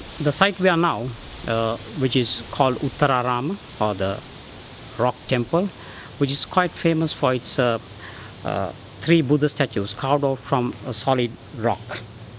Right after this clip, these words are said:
And it's the first one towards my right hand side is the sitting Buddha statue, which is also known as, uh, the, uh, deep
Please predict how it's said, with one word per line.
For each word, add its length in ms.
And 320
it's 360
the 180
first 300
one 300
towards 280
my 180
right 240
hand 200
side 280
is 340
the 80
sitting 380
Buddha 220
statue, 360
which 200
is 160
also 360
known 240
as, 240
uh, 200
the, 460
uh, 40
deep 200